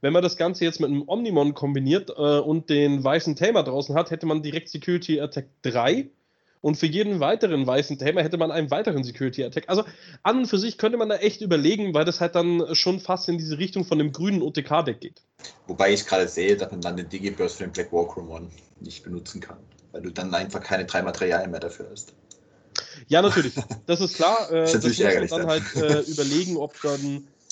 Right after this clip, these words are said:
Speaker 1: das hinbekommt, ja.
Speaker 2: Mhm.
Speaker 1: Genau.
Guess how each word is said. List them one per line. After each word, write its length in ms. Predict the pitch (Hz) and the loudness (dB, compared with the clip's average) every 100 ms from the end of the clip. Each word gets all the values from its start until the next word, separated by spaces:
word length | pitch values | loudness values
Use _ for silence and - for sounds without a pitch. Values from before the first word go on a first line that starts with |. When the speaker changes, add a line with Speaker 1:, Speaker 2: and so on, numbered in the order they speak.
| - _ - _ _ _ - | -18 _ -20 _ _ _ -4
Speaker 1:
das 200 | 135 143 | -4 -2
hinbekommt, 560 | 160 147 135 120 107 | -2 -2 -4 -6 -6
ja. 240 | 110 117 123 _ | -8 -8 -10 _
Speaker 2:
Mhm. 200 | 87 90 92 _ _ _ _ _ _ _ _ _ - | -14 -14 -14 _ _ _ _ _ _ _ _ _ -10
Speaker 1:
Genau. 360 | 120 131 117 | -4 -2 -2